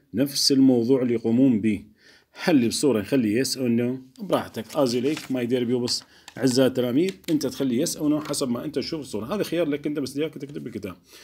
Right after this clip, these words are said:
Look at the words. انظر إلى الكلمات. Make two sentences. كون لي جملتين. شوف ما يدير بيه، بس منطيني كلماتي هنا، كلمات. اللي باللون الأحمر أسماء علم. شوف هذا يوسف، كريم، لينا،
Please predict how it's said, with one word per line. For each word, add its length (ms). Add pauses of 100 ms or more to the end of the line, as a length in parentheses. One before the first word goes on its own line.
(320)
Look 140
at 160
the 80
words. 500 (640)
انظر 140
إلى 60
الكلمات. 560 (600)
Make 280
two 200 (100)
sentences. 840 (180)
كون 240
لي 80
جملتين. 500 (160)
شوف 180
ما 60
يدير 180
بيه، 80
بس 340
منطيني 340
كلماتي 520
هنا، 300
كلمات. 300 (380)
اللي 180
باللون 380
الأحمر 600
أسماء 360
علم. 300
شوف 160
هذا 140
يوسف، 480 (520)
كريم، 480 (480)
لينا، 460